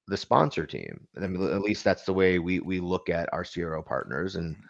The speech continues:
Speaker 1: I think that most of our sponsor colleagues would agree that the C R Os they choose, you know, should be a representation or an extension of the company that they're representing.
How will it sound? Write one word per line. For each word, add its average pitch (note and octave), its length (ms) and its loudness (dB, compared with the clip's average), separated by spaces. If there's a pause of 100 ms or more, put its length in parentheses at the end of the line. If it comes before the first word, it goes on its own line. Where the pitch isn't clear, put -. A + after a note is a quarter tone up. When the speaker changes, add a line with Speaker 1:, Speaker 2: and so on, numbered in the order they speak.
(300)
Speaker 1:
I F#2 80 -2
think F#2+ 240 0
that F2+ 160 6
most F2+ 320 2
of F2 120 2
our F2 140 6
sponsor - 400 0
colleagues E2+ 400 2
would E2 140 -4
agree F#2 460 4 (420)
that F#2 240 8
the F2+ 80 0
C - 180 2
R F#2+ 80 6
Os F#2+ 160 6
they F2 140 0
choose, A2+ 520 6
you G2+ 120 2
know, G2+ 80 6
should G2 240 -2
be F#2 160 4
a F2+ 80 6
representation F2+ 1000 2 (100)
or F#2 160 2
an E2+ 80 0
extension F#2+ 520 2
of F2 400 4 (220)
the F#2+ 80 -2
company E2+ 440 0
that E2+ 200 -2
they're E2+ 240 0
representing. E2 640 2